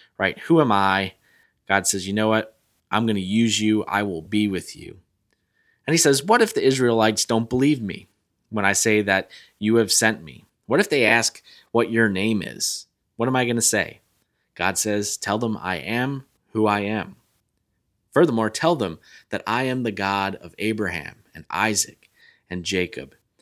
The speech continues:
Surely they'll know, at least, even though they've lived in this foreign land, they'll know how they got there, and that the God of Abraham, Isaac, and Jacob brought them to Egypt to save them. And now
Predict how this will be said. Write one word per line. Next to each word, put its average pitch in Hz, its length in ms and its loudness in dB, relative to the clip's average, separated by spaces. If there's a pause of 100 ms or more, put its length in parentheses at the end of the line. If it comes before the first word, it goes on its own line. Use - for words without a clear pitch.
(240)
Surely 135 500 4
they'll 107 380 0
know, 101 580 -2
at 98 220 -8
least, 110 240 -4
even 160 200 2
though 139 140 4
they've 110 240 0
lived 113 240 0
in 107 120 0
this 101 160 -2
foreign 104 320 -4
land, 98 340 -6
they'll 101 220 -4
know 107 500 -2 (300)
how 107 240 2
they 110 180 -2
got 95 320 -2
there, 82 340 -10 (400)
and 101 80 -8
that 98 160 -4
the 92 80 -6
God 104 360 2
of 95 100 -6
Abraham, 98 720 -4 (140)
Isaac, 90 500 -6
and 82 120 -10
Jacob 95 540 -8 (420)
brought 104 380 0
them 98 200 -6
to 92 100 -8
Egypt 90 460 -8
to 87 100 -8
save 98 480 -2
them. - 260 -20 (580)
And 90 140 -8
now 98 500 2